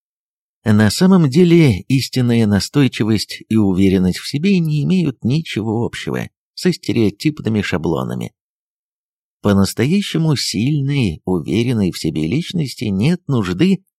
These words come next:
вести себя подобно разъярённому быку. Такой человек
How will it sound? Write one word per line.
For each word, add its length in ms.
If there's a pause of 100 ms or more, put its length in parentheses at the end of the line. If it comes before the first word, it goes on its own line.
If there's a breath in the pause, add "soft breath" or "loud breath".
вести 440
себя 500 (120)
подобно 520
разъярённому 840
быку. 440 (1080)
Такой 400
человек 580